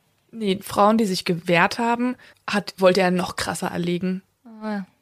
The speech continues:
Speaker 2: ja, aber da hatte er dann mehr Spaß dran halt, wahrscheinlich.
Speaker 1: Die haben ihn halt wütend dann gemacht.
Speaker 2: Oh Gott.
Speaker 1: Und jetzt ist ja die Frage, wie viele Menschen hat er wohl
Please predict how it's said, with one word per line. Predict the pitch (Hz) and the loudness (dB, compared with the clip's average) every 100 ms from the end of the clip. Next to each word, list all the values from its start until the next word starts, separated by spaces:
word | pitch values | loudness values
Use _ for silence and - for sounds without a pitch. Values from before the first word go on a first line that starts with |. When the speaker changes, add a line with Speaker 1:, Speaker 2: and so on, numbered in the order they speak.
| - | -8
Speaker 2:
ja, | 214 202 | -2 0
aber | 202 | 2
da | 202 | 2
hatte | 196 196 | 2 0
er | 196 | 0
dann | 202 196 | 0 0
mehr | 196 196 | -2 -4
Spaß | 202 202 202 - | -4 -4 -6 -8
dran | 214 214 196 220 | -10 -8 -8 -8
halt, | 233 226 - _ _ 247 | -12 -12 -16 _ _ -18
wahrscheinlich. | 226 - 226 226 254 - | -18 -14 -12 -12 -14 -6
Speaker 1:
Die | 202 | 0
haben | 196 | 4
ihn | 208 | 4
halt | 190 | 2
wütend | 240 208 | 0 -2
dann | 175 | -2
gemacht. | 175 175 180 - - _ _ _ _ _ _ _ _ _ _ _ - | -2 -2 -4 -10 -20 _ _ _ _ _ _ _ _ _ _ _ -12
Speaker 2:
Oh | 196 190 | -12 -12
Gott. | - - - - - - - - - - _ _ _ _ _ _ _ _ _ - | -14 -14 -16 -14 -8 -8 -8 -20 -20 -20 _ _ _ _ _ _ _ _ _ -10
Speaker 1:
Und | 196 | 0
jetzt | 202 233 | 4 4
ist | 254 | 4
ja | 214 | 2
die | 196 | 0
Frage, | - 196 196 196 190 196 - - | -2 0 0 2 2 0 -4 -10
wie | 190 185 | -6 -4
viele | 185 185 | -4 -4
Menschen | 175 180 185 180 175 | -4 -4 -2 -2 -2
hat | - - 175 | -6 -8 -6
er | - 175 160 | -4 -4 -6
wohl | 165 175 170 | -8 -8 -10